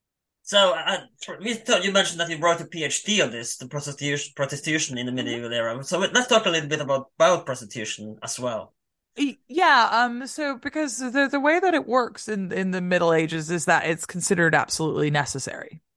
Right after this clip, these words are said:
Speaker 2: uh,
Speaker 1: Mm-hmm.
Speaker 2: for the functioning of society. Uh, so the idea here is that, um, okay, so sex is bad and sexuality is bad, but it's something that exists as a result of the fall of man. And, uh, because men,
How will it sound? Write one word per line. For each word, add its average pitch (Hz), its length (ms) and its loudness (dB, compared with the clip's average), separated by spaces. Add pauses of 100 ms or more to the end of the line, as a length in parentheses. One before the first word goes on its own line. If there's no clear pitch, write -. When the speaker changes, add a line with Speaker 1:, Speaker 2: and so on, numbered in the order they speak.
(120)
Speaker 2:
uh, 135 240 6
Speaker 1:
Mm-hmm. 117 80 0
Speaker 2:
for 147 160 4
the 131 80 0
functioning 135 420 0
of 127 100 -2
society. 123 600 -2 (460)
Uh, 170 420 4
so 226 260 2
the 226 140 0
idea 277 360 2
here 208 260 4
is 180 200 -4
that, 160 340 4
um, 160 400 -4 (440)
okay, 233 200 4
so 240 140 0
sex 277 260 0
is 196 100 -6
bad 180 240 6
and 170 80 -6
sexuality 156 500 -2
is 147 100 -8
bad, 151 300 2 (300)
but 202 340 4
it's 180 180 -4
something 160 280 0
that 151 100 2
exists 151 480 0
as 165 220 4
a 156 40 -6
result 143 300 -2
of 131 60 -10
the 135 60 -8
fall 123 220 -4
of 120 100 -8
man. 165 420 2 (1040)
And, 170 380 4
uh, 170 140 2
because 208 500 0
men, 190 580 0